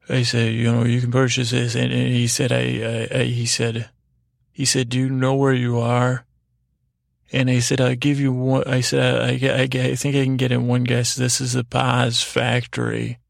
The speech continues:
I'm guessing." And he said, "Exactly." And he said, he goes, "You know how many days it is till Easter?" I said, "A l-, probably a lot." I said, "It's July twenty-first.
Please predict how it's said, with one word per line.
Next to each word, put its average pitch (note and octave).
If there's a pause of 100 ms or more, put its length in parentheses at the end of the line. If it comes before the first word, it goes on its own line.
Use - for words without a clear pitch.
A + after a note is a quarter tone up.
(440)
I'm A#2+
guessing." A#2 (800)
And B2
he A#2+
said, A#2+
"Exactly." A#2+ (1700)
And B2
he B2
said, A#2+
he A#2
goes, A#2+
"You C3+
know B2+
how B2+
many B2+
days B2+
it B2+
is A#2+
till B2
Easter?" B2+
I B2
said, B2+
"A B2+
l-, A#2+
probably C#3+
a A#2+
lot." A#2+
I A#2+
said, B2
"It's B2
July B2 (360)
twenty-first. B2